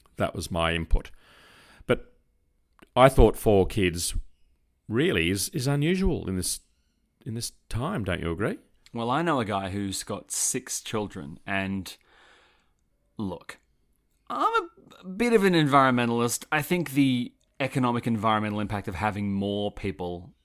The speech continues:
Speaker 2: um, is, I don't l-, I don't love it. I think it's an, I
Speaker 1: Mm.
Speaker 2: think it's a pretty intense thing to do to the planet.
Speaker 1: It's a can, can of worms, this topic, Paul. But
Speaker 2: Of course
Speaker 1: let's just
Speaker 2: it is,
Speaker 1: say,
Speaker 2: and you should, you, yeah, of course, of
Speaker 1: but,
Speaker 2: course.
Speaker 1: but, but Ivan Milat was the
Speaker 2: Yeah.
Speaker 1: fifth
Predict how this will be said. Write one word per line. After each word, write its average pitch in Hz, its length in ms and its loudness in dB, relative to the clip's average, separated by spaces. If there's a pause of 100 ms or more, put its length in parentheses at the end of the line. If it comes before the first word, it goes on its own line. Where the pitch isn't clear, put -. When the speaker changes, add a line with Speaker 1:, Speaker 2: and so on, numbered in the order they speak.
(260)
Speaker 2:
um, 85 580 -12 (1040)
is, 113 400 -4 (960)
I 117 60 0
don't 117 180 -4
l-, 98 260 -8
I 117 100 2
don't 123 180 0
love 110 280 0
it. 95 100 -8
I 98 100 -4
think 110 200 -6
it's - 120 -4
an, 104 160 -4
I - 120 -4
Speaker 1:
Mm. - 40 -8
Speaker 2:
think 113 140 -4
it's - 120 -6
a 113 40 -2
pretty 107 280 -4
intense 101 420 -6
thing 104 160 -6
to 98 80 -6
do 98 120 -6
to 98 60 -6
the 92 100 -8
planet. 95 440 -4 (240)
Speaker 1:
It's - 160 -4
a 123 40 -2
can, 127 340 2
can 123 240 2
of 87 80 -2
worms, 82 440 0 (240)
this - 160 -8
topic, - 300 -6
Paul. 90 180 -2
But - 120 0
Speaker 2:
Of 196 160 -2
course - 240 4
Speaker 1:
let's 175 120 4
just 143 140 4
Speaker 2:
it - 40 8
is, 131 60 4
Speaker 1:
say, 117 100 10
Speaker 2:
and 101 80 10
you 98 60 8
should, 175 220 -2 (200)
you, 151 220 -8
yeah, 127 260 -2
of - 80 -12
course, 95 420 -6
of 117 100 4
Speaker 1:
but, 107 80 -6
Speaker 2:
course. - 220 -2
Speaker 1:
but, - 280 0
but 110 60 2
Ivan 123 380 6
Milat 92 560 2
was 82 200 0
the 92 100 -2
Speaker 2:
Yeah. - 80 -6
Speaker 1:
fifth - 680 0